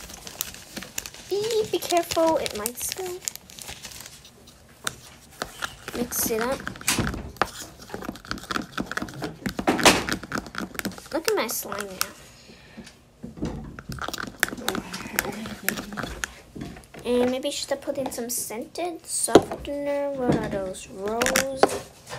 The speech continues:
chocolate, chocolate scent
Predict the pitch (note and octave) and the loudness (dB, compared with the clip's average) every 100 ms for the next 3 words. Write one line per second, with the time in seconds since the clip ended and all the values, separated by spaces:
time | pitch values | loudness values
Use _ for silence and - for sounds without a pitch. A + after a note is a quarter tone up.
0 | - C#4+ - F#3+ A3 A3+ A3+ A3 F#3 C4+ | -8 -10 -10 -14 -10 -10 -8 -10 -6 -4
1 | C#4 C4+ C#4 - - - - B4 - F#4 | 0 0 -2 -8 -12 0 8 8 8 8
2 | A#3+ - - - A#3+ G3+ A3 | 8 6 0 0 -2 -4 -8